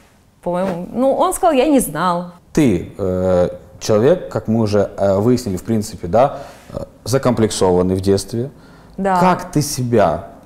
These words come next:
Speaker 2: пересилила, чтобы, а, обнажённой, э, сняться перед чужим дядькой?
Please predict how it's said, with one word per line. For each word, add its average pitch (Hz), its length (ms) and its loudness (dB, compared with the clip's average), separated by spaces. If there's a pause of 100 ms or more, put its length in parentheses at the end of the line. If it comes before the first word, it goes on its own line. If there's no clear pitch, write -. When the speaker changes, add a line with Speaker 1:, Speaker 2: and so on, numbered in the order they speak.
Speaker 2:
пересилила, 104 680 -2
чтобы, 90 500 0 (380)
а, 87 240 4
обнажённой, 98 960 2 (340)
э, 92 680 2
сняться 104 760 0 (300)
перед 98 360 0 (220)
чужим 104 380 0
дядькой? 85 460 -2